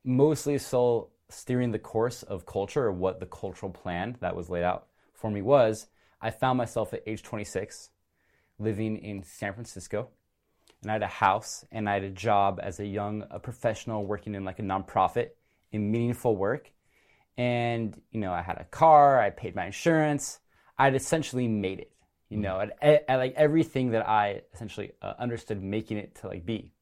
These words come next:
Speaker 2: As a man in particular.
Speaker 1: Especially as a man.
Speaker 2: Yeah.
Speaker 1: You know, I didn't yet have, like, a wife, but that was, that was not far behind. And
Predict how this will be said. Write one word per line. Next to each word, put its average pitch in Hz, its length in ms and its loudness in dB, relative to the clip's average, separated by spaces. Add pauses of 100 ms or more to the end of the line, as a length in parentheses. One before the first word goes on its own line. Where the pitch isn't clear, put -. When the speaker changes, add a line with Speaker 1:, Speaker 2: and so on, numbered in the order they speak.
(160)
Speaker 2:
As 110 160 -4
a 110 40 -4
man 104 200 -4
in 87 60 -10
particular. - 340 -12 (340)
Speaker 1:
Especially 165 420 4
as 101 80 0
a 107 40 0
man. 92 280 -8
Speaker 2:
Yeah. 92 180 -12 (200)
Speaker 1:
You 160 100 6
know, 170 120 10
I 151 80 12
didn't 160 280 6
yet 135 240 6
have, 110 240 4
like, 107 420 2 (200)
a 117 100 6
wife, 117 400 10
but 117 180 0
that 127 240 10
was, 123 260 2
that 135 160 4
was 127 140 0
not 117 320 4
far 101 680 4
behind. 101 420 -4 (640)
And 117 400 -2